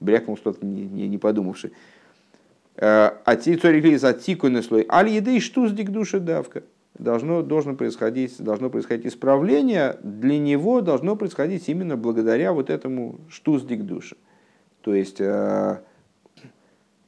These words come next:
безразмерности служения, неограниченности служения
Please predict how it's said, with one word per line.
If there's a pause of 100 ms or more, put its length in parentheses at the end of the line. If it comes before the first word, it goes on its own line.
(100)
безразмерности
служения,
неограниченности
служения